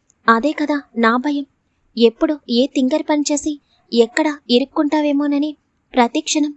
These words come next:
టెన్షన్ పడుతూ ఉంటాను. అందర్నీ ఈజీగా నమ్మకూడదు వసు. సరే ఇంకా ఏడవటం ఆపు" అని విరాస్ వసు కన్నీళ్ళని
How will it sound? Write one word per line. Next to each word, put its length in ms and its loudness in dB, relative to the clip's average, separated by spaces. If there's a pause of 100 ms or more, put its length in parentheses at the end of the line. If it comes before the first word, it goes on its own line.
(160)
టెన్షన్ 360 0
పడుతూ 320 -2
ఉంటాను. 300 -2 (580)
అందర్నీ 460 0 (140)
ఈజీగా 440 -2 (160)
నమ్మకూడదు 540 0
వసు. 260 -2 (720)
సరే 300 -2
ఇంకా 220 -4 (180)
ఏడవటం 440 0 (220)
ఆపు" 260 0
అని 240 -2 (760)
విరాస్ 480 0 (400)
వసు 260 2
కన్నీళ్ళని 600 -2